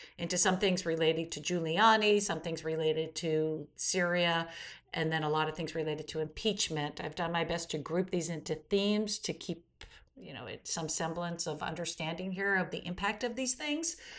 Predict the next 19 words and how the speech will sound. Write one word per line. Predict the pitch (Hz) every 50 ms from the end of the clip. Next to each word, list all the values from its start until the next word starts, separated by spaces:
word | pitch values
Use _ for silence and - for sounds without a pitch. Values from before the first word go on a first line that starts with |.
| - - - - - - - -
Uh, | 180 170 165 165 165 165 165 - - - -
so | - -
we're | 180 196
gonna | 202 226 220
jump | 202 - 254 254 254
around | 262 240 240 233
a | 233 240
little | 247 247 254 240 196
bit, | 208 208 220 214 - - -
but | - 180 180
they | 190 180 185
are | 180 160
grouped | 165 196 202 202 - -
out | 185 175 175 - - - - 175 196 190
together | - 190 - 185 175 175 170 156
by | 170 165 160
themes, | 160 - - 175 165 151 147 139 - - -
as | - - 156 156
usual. | 165 160 156 147 - 151 123 117 117 113 -